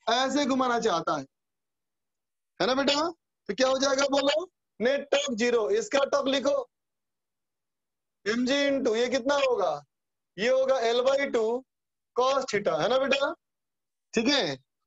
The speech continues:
और ये रहा हमारा normal, तो n one into ये कितना बच्चा बोलो, तो n one into ये L, तो ये हो जाएगा बच्चा L sin theta, एन one into L sin theta होगा बेटा। ठीक है, दोनों का टॉर्क देख बेटा, है ना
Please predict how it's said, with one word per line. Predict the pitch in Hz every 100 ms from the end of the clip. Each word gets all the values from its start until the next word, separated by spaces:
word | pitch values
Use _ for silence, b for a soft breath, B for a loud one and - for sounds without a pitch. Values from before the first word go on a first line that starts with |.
| _
और | - 233 240
ये | 269
रहा | 277 277 277 269
हमारा | 269 277 254
normal, | 233 240 233 220 160 147 _ _ _ -
तो | -
n | 262 277
one | 269 262 277
into | 262 254 277
ये | 254 208 151
कितना | - 214 269
बच्चा | 269 277 277 277
बोलो, | 277 294 349 - _ _ _ _
तो | 220 208
n | 247 285
one | 277 269 277
into | 254 247 202 175
ये | 226 269
L, | - 294 320 - _ _ _ 202
तो |
ये | 233
हो | 269
जाएगा | 269 285 277
बच्चा | 277 208 277
L | 262 277 240
sin | 254 220
theta, | 190 180 139 - _ _ _ _ 196
एन | 220
one | 247 277 277
into | 269 269 285
L | 269 277
sin | 262 214
theta | 190 185
होगा | 220 269
बेटा। | 277 247 165 139 _ _ _ _ _ _ _ _ _ _
ठीक | 214 233
है, | 302 370 - _ _ _
दोनों | 202 247 285
का | 262 277
टॉर्क | - 277 269
देख | 269
बेटा, | 262 254 208
है |
ना | 220